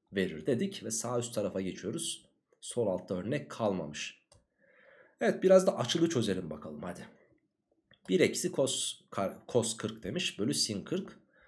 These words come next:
Burada da sin kırk bölü bir eksi cos kırk var. Şimdi öncelikle, öncelikle ben burayı bir eksi kosinüs kırkla genişletmek isterim. Burayı da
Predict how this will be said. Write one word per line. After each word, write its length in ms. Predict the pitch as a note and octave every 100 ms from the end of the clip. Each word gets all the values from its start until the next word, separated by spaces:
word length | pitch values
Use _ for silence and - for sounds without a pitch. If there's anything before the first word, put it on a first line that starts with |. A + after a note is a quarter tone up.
| _ -
Burada 220 | B2 D3
da 60 |
sin 240 | D#3+ C#3 C3+
kırk 260 | - -
bölü 200 | B2 E3
bir 100 | A#2+
eksi 280 | A#2+ A2 -
cos 260 | - G#2+ -
kırk 260 | G#2 -
var. 380 | - - - _ _ _ _ _ _ _ -
Şimdi 200 | C3+ A2+
öncelikle, 640 | A2 E3 - B2+ F#3 - _ _ -
öncelikle 640 | F#2 G2 - - F2 - _ _ _ _ _ _ _ _ _ _
ben 380 | D3+ F3 E3 A#2
burayı 360 | E3 D#3+ E3+ C3+
bir 120 | E3
eksi 580 | D#3+ - - G#2 - -
kosinüs 560 | A2+ A2+ A2 F#2 -
kırkla 300 | - - D#3
genişletmek 600 | D3+ E3 D#3+ E3 E3 E3
isterim. 440 | - - E3 E3 E3 - _ _ -
Burayı 400 | B2+ B2 G2+ -
da 340 | F3 G#3 -